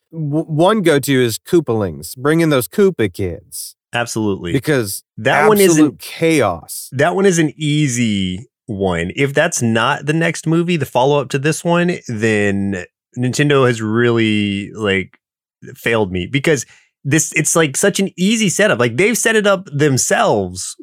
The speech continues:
Speaker 2: even if they don't know it. So it's like, come on, that would be, that would be the simple way to do this. Another way they could transition into it is, like we were talking about earlier, into, like, the,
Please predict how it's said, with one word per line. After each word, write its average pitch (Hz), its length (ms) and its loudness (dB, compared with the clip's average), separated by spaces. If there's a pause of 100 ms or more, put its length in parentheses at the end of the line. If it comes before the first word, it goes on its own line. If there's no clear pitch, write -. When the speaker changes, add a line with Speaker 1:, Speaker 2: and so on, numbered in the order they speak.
Speaker 2:
even 175 240 2
if 170 60 -4
they 170 100 2
don't 156 200 2
know 151 220 4
it. 90 220 2 (140)
So 143 220 0
it's 127 140 -4
like, 123 160 0
come 160 180 -2
on, 104 220 0
that 127 260 -2
would 156 140 0
be, 160 260 0 (400)
that 190 100 2
would 254 100 0
be 269 60 0
the 220 100 2
simple 214 420 0
way 113 140 4
to 98 60 -2
do 90 180 -4
this. 80 320 -4 (320)
Another 233 280 2
way 196 220 4
they 156 140 2
could 151 180 -2
transition 139 420 0
into 135 200 2
it 123 40 2
is, 120 80 0
like 120 140 0
we 120 80 0
were 113 60 0
talking 113 180 0
about 110 120 0
earlier, 107 460 2
into, 113 300 0
like, 113 240 2
the, 95 380 2